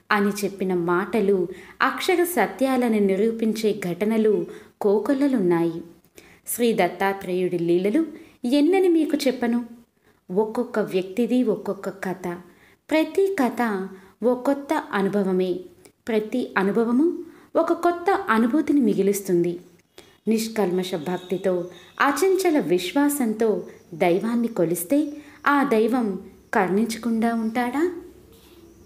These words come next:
ఎంతోమందికి సంతాన సమస్య, ఆరోగ్య సమస్య, గాలి చేష్టలు, ఆర్థిక సమస్యలు, భార్యాభర్తల మధ్య అన్యోన్యత లేకపోవడం,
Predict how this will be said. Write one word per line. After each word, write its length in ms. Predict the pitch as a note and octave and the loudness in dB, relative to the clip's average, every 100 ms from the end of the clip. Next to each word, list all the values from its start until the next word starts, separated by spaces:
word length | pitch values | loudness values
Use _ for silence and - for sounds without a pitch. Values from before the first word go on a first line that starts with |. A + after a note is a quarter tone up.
| - - - _ _ _ _ _ _ _ _ _ - - - - A3+ | -20 -20 -20 _ _ _ _ _ _ _ _ _ -20 -20 -20 -12 -2
ఎంతోమందికి 1120 | C4 C#4+ D#4 F#4+ F4+ C#4 A3+ A3+ A#3+ F3+ F3+ - - | 2 2 4 4 4 4 2 0 -4 -4 -8 -12 -10
సంతాన 560 | - A#3+ G#3+ G#3+ C#4 C4 | 0 0 2 0 0 0
సమస్య, 600 | G#3+ F3+ F3+ G3 F#3 F#3 - - | 0 0 -2 -6 -6 -8 -14 -2
ఆరోగ్య 480 | G#3+ A#3+ D#4 E4 C4 | 0 2 2 2 0
సమస్య, 580 | B3+ G3+ F3+ - G3 F3+ - F3+ E3 | 0 0 -2 -2 -4 -4 -8 -8 0
గాలి 240 | G3+ A3+ C4 G3 | 2 2 -2 -2
చేష్టలు, 480 | F3 F#3 E3+ F3 - - | -2 -4 -4 -6 -4 0
ఆర్థిక 420 | A#3+ C#4+ D4+ C#4 | 2 2 0 -2
సమస్యలు, 640 | - F3+ F3 F#3 F#3 F#3+ F#3 | -2 -2 -2 -4 -4 -4 -2
భార్యాభర్తల 720 | F#3+ G3+ A3 C4 G#3 G3 F#3 | -2 -2 -2 -4 -4 -4 -4
మధ్య 280 | F#3 F#3 F#3+ | -4 -4 -4
అన్యోన్యత 520 | F3+ F3+ G3+ G3+ G3 F3 | -2 -2 -2 -2 -4 -4
లేకపోవడం, 760 | E3+ E3+ G3 F#3 F3+ F3 F3+ | -6 -6 -6 -4 -4 -4 -8